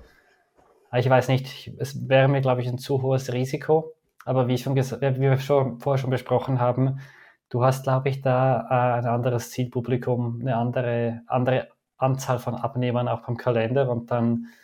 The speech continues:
kann man das, glaub ich, eher riskieren. Ich kämpf schon damit, dass ich die Kalender wegkriege und dann, ja, war's mir bis jetzt einfach zu riskant. Aber ich bin gespannt, wie das sich entwickelt bei dir.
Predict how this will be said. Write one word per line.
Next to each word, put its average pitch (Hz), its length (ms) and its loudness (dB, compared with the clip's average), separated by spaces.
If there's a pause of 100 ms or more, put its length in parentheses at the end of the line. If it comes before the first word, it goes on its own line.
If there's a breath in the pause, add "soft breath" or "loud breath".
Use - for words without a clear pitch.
(640 loud breath)
kann 120 140 4
man 123 100 4
das, 120 160 0
glaub 123 200 4
ich, - 180 -4
eher 123 200 0
riskieren. 120 600 -4
Ich - 160 -14
kämpf 123 260 -4
schon 123 320 -2 (180)
damit, 123 360 -4
dass 120 160 -4
ich - 100 -12
die 117 100 -8
Kalender 120 640 0
wegkriege 139 680 0
und 107 220 -4
dann, 117 340 0 (760 loud breath)
ja, 110 360 4 (180)
war's 120 260 4
mir 120 100 2
bis 117 180 2
jetzt 113 280 0
einfach 113 300 -2
zu - 140 -10
riskant. 117 520 -4 (280)
Aber 120 320 0
ich - 140 -20
bin 139 140 2
gespannt, 135 500 2
wie 123 120 0
das 123 260 -2
sich 120 140 -6
entwickelt 123 440 -6
bei 110 140 -6
dir. 113 240 -6